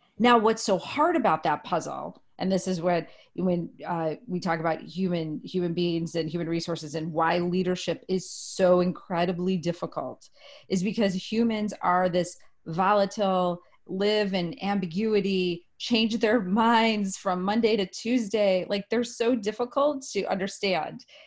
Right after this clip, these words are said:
And, you know, I work with engineers and they have their P H D in electrical engineering and, and here's my P H D in humans. And so we have this kind of respect on the,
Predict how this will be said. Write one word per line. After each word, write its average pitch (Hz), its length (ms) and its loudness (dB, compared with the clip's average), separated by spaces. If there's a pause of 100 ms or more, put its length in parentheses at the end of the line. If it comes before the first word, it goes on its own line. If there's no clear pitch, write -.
(180)
And, 196 500 4 (280)
you 214 160 0
know, - 80 -4
I 196 100 2
work 196 280 -2
with 202 200 0
engineers 180 800 0 (100)
and 180 420 0 (120)
they 190 280 4
have 180 160 2
their 202 140 2
P 208 160 -2
H 202 180 -2
D 196 120 -2
in 185 80 -2
electrical 175 500 -2
engineering 165 640 -4
and, 151 160 -6
and 156 200 -10
here's 190 220 -6
my 185 120 -2
P 180 120 -4
H 170 160 -4
D 180 80 -6
in 170 100 -2
humans. 170 420 -4
And 143 140 -8
so - 140 -4
we 170 140 -4
have 180 220 0
this 170 160 -6
kind 175 180 -2
of 143 100 -8
respect 175 480 -4
on 170 120 -4
the, 156 140 -4